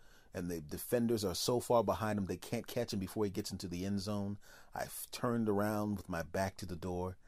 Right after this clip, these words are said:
looked at them, smiled, and walked out the door backwards while I pointed to everyone in the store with that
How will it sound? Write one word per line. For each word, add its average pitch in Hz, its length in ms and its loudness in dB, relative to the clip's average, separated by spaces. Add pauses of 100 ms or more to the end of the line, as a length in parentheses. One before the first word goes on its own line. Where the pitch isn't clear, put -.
(320)
looked 101 260 0
at 92 220 -2
them, 90 180 -2
smiled, 98 720 0
and 82 120 -6
walked 87 360 -2
out 85 140 -2
the 90 80 -6
door 87 180 -2
backwards 82 560 -2 (220)
while 90 180 2
I 85 80 4
pointed 120 400 2
to 101 120 0
everyone 120 420 4
in 113 80 4
the 107 80 4
store 98 420 2 (200)
with 98 120 -4
that 98 140 2